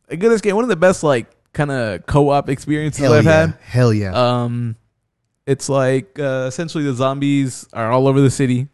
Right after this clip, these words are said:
Speaker 1: slow moving zombies, and at night they become super quick,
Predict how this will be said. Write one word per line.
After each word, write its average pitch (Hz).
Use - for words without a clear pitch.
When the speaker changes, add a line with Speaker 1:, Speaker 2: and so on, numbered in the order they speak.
Speaker 1:
slow 131
moving 139
zombies, 123
and 120
at 80
night 127
they 123
become 120
super 143
quick, -